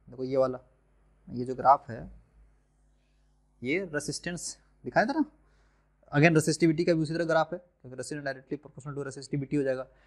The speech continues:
यहाँ पर रेजिस्टिविटी तीन चीज का दिखा रहा है, एक है कॉपर, दूसरा है नाइक्रोम और तीसरा है टिपिकल सेमीकंडक्टर। इस कंडीशन में देखो कॉपर के केस में अगर टेम्परेचर almost देखा जाए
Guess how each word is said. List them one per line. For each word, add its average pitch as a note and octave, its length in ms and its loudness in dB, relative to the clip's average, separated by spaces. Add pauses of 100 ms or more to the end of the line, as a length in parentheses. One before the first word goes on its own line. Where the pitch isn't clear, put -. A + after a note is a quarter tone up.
(220)
यहाँ G3 120 8
पर G#3+ 140 2
रेजिस्टिविटी G#3 600 -2 (220)
तीन C4 320 2
चीज G#3 220 -6
का E3+ 140 -2
दिखा C#3 280 0
रहा G#2+ 140 -6
है, G#2+ 120 -18 (480)
एक G#3+ 240 10
है E3+ 100 2
कॉपर, G3+ 420 0 (340)
दूसरा F3 380 -4
है D3 120 -6
नाइक्रोम D3 560 -8 (360)
और D3+ 120 -8
तीसरा E3 380 -4
है F3+ 160 -2 (460)
टिपिकल B3 400 -4
सेमीकंडक्टर। D3 840 -10 (720)
इस A3+ 160 8
कंडीशन G3+ 480 0
में G3 140 -8
देखो D#3 180 -6
कॉपर D#3+ 420 -4
के G3+ 100 2
केस F3+ 260 -6
में D3+ 160 -14 (340)
अगर D#3+ 220 -8
टेम्परेचर E3 600 -12 (600)
almost D#3 540 -8 (380)
देखा C#3 260 -2
जाए D3+ 160 -6